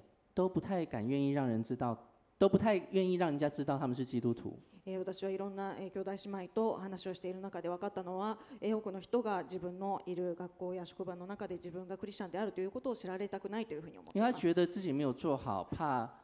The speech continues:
Speaker 1: 上帝的名受到，受到亵渎。
Speaker 2: えー、自分が良い行いをしていないから、えー、神様、神様の名を傷つけるのではないかというふうに思っています。
Speaker 1: 其实会说这句话的人，他是一个真正敬畏上帝的人。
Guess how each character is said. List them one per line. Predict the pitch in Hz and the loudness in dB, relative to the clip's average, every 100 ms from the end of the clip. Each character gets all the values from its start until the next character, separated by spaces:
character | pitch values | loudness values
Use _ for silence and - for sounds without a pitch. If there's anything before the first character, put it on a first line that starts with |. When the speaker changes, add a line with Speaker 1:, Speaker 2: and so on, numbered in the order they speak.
| - | -12
Speaker 1:
上 | - 160 135 | -2 0 0
帝 | 143 | 0
的 | 127 113 | 2 2
名 | 107 101 107 | 2 -2 -4
受 | - 131 | 0 2
到， | 113 113 101 95 101 - - _ - | 4 4 4 0 -8 -14 -20 _ -20
受 | - 143 | 0 2
到 | 123 113 104 | 4 4 2
亵 | - 110 | 0 -2
渎。 | - 78 - - - - - | -2 -10 -12 -20 -20 -20 -16
Speaker 2:
え | 185 175 170 | -10 -8 -8
ー、 | - | -10
自 | 180 180 | -12 -10
分 | 180 185 180 | -8 -8 -10
が | 208 214 - | -6 -4 -2
良 | 202 | -2
い | 190 | -2
行 | 180 | -4
い | 185 185 | -6 -6
を | |
し | 185 | -4
て | 233 | -2
い | 240 | 0
な | 262 | 0
い | 254 | 0
か | 220 | -2
ら、 | 185 - | -2 -4
え | 180 180 | -6 -6
ー、 | - | -6
神 | 190 | -8
様、 | 170 170 165 160 - - _ - 185 - - _ | -8 -8 -8 -10 -14 -20 _ -12 -12 -14 -20 _
神 | 214 202 202 | -8 -6 -6
様 | 185 180 165 - - - - _ 214 | -8 -12 -12 -14 -18 -20 -20 _ -10
の | 214 | -8
名 | 196 | -6
を | 196 | -8
傷 | 214 226 | -8 -8
つ | 254 | -4
け | 370 | 0
る | 285 | 0
の | |
で | 180 | -2
は | 175 | -8
な | 175 | -10
い | |
か | 165 | -12
と | 165 | -10
い | 160 | -10
う | |
ふ | 170 | -10
う | |
に | 147 | -12
思 | - | -14
っ | |
て | - | -16
い | - | -16
ま | - | -14
す。 | - - _ _ _ _ _ | -16 -20 _ _ _ _ _
Speaker 1:
其 | - 254 | 2 4
实 | 247 214 | 6 8
会 | 240 | 8
说 | 226 226 220 | 6 6 6
这 | 220 | 6
句 | 208 208 | 4 4
话 | 233 190 | 4 4
的 | 151 | 4
人， | 117 104 104 113 | 2 2 0 -4
他 | - 160 151 156 | -4 0 0 0
是 | - 156 | -2 -2
一 | |
个 | 143 | 0
真 | 123 135 | 2 0
正 | 131 135 | 2 0
敬 | 127 139 127 | 0 2 2
畏 | 117 | 2
上 | 135 110 | 0 -2
帝 | 104 | -2
的 | 95 | -6
人。 | - | -8